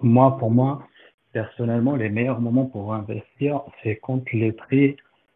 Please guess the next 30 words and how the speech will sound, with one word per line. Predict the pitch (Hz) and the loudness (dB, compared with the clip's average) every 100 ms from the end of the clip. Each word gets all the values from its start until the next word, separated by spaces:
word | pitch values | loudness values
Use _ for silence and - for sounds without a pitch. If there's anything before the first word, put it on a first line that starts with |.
| - | -4
est | 123 107 | -2 -2
vraiment | 107 127 139 139 - | 0 4 4 2 0
horizontal, | 117 117 107 113 107 127 131 131 101 _ _ _ _ _ _ _ - | 0 2 0 0 -2 0 2 2 -2 _ _ _ _ _ _ _ -8
euh, | 101 101 101 101 104 104 104 107 | -6 -6 -4 -4 -4 -6 -8 -6
pendant, | 120 113 117 117 117 110 | 0 4 8 8 8 4
euh, | 104 | 0
plusieurs | - 117 110 107 98 | 0 -2 0 -2 0
jours, | 135 131 _ _ _ _ _ _ - | 0 0 _ _ _ _ _ _ -6
où | 120 120 | 2 4
il | 110 | 4
y | 110 | 0
a | |
une | 107 104 107 - | -2 -4 -6 4
phase | 127 117 98 | 6 6 0
vraiment | 107 113 120 | -2 2 2
d'accumulation, | 117 113 117 120 113 107 - 135 | 4 2 2 0 0 -2 -4 -6
qu'on | 127 104 | -4 -6
sent | - 127 | -4 -4
que | 120 104 - _ _ _ - | -2 -4 -6 _ _ _ -8
le | 107 | -6
prix | - 143 143 | 0 8 8
ne | 113 | 8
bouge | 107 107 - | 2 -8 -4
pas | 95 | -6
trop. | - 120 127 _ _ _ _ _ | -2 -2 -2 _ _ _ _ _
Euh, | 113 107 107 - | -6 -6 -6 -8
ça | 110 | -4
veut | 107 | 0
dire | 123 123 | 0 0
qu'il | 123 113 | 0 0